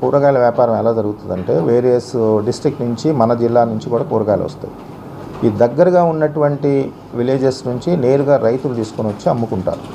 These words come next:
హోల్‌సేల్గా అమ్ముకొని వెళ్ళిపోతారు. బయట జిల్లాల నుంచి అక్కడ ఎవరైనా ఒకరు ఈ బిజినెస్ని ఆసరాగా చేసుకొని బ్రతికే వాళ్ళు ఒక బిజినెస్ పర్సన్ అక్కడున్న రైతుల దగ్గర నుంచి కలెక్ట్ చేసుకొని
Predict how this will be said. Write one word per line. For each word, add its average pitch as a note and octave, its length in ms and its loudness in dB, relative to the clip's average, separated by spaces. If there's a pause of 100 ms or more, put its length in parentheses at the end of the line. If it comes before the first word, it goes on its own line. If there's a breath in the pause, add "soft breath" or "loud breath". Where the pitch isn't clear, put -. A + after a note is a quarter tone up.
(460)
హోల్‌సేల్గా G2 1300 -2
అమ్ముకొని G#2+ 380 0
వెళ్ళిపోతారు. - 500 -4 (1080)
బయట E3+ 240 4
జిల్లాల D#3+ 420 4
నుంచి C#3+ 580 -6 (120)
అక్కడ E3 260 0
ఎవరైనా E3 480 2
ఒకరు A#2+ 360 0 (160)
ఈ B2 160 -4 (100)
బిజినెస్ని C3 540 -4
ఆసరాగా A#2 540 2 (120)
చేసుకొని G#2+ 320 -2
బ్రతికే G#2 340 2
వాళ్ళు G#2 360 2 (460)
ఒక C3 120 2
బిజినెస్ B2+ 520 2
పర్సన్ B2 300 0
అక్కడున్న D#3+ 560 2
రైతుల C#3+ 420 0
దగ్గర B2 220 0
నుంచి A#2 180 -10
కలెక్ట్ A2+ 280 -2
చేసుకొని A2 440 -2